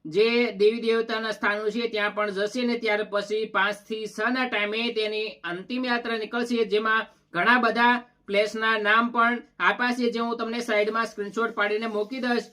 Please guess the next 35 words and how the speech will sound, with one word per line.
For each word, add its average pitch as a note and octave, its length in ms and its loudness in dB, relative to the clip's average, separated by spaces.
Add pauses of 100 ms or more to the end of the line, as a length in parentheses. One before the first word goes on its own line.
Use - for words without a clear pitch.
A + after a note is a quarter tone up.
(200)
બાકી B3+ 500 0
મિત્રો, A#3+ 420 0 (380)
લાખો A3 380 2
કરોડોની A#3+ 540 2
સંખ્યામાં, A#3 640 0 (600)
ખાસ A#3 220 2
કરીને C4+ 280 0
લાખો A#3+ 420 4
સંખ્યામાં A#3+ 540 0
તો A#3+ 100 0
જોવા A#3 300 2
મળશે A3 440 0
તે, B3 180 -2
કારણ A#3 240 0
કે A#3+ 120 -4
મોટા A3+ 420 0
વ્યક્તિ A3+ 440 0
છે A#3+ 160 0
ત્યારે A#3+ 220 -2
મોટા G#3+ 300 -2
મોટા A3+ 280 -2
નેતાઓ A#3+ 460 -2
પણ B3+ 260 0 (140)
તેમાં G#3+ 240 0
હાજર G#3+ 260 2
રહેવાના A#3 360 0
છે. B3 120 -4
એમાં A#3+ 300 0
એવું A3+ 220 2
બની A#3+ 240 -4
શકે A3 220 -4
છે C4 160 -8
કે B3+ 60 -6
સ્વયં, A#3+ 480 -2 (400)
અ, G3+ 180 0